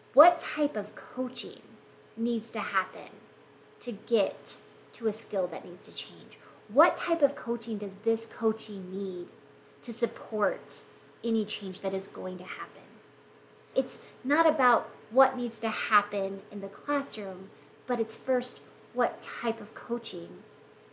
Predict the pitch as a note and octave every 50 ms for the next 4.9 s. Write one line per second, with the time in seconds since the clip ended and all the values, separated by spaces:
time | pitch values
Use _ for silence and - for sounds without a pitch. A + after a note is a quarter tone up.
0 | - - - - A#3 A3+ G3+ G#3 G#3 G#3 G3+ G#3 G#3 G3 - - G3 F#3 F3 -
1 | - F3 F3+ F3+ - - - - - - - - - - G#3 G#3+ A#3 C4 D4 D#4
2 | D#4 - - - C4+ B3+ B3 A#3+ - - A#3 A3 - A#3 A#3 - A#3+ A3+ - A#3
3 | G#3+ A3 G#3 G3+ G#3 G#3 - G#3+ G#3+ G#3 G#3 - - - G#3+ G#3 F#3+ F#3+ - -
4 | F#3+ - G#3 G3+ - - - - A3 A3+ A3+ A#3 C4 C#4+ D4 D#4 D4 -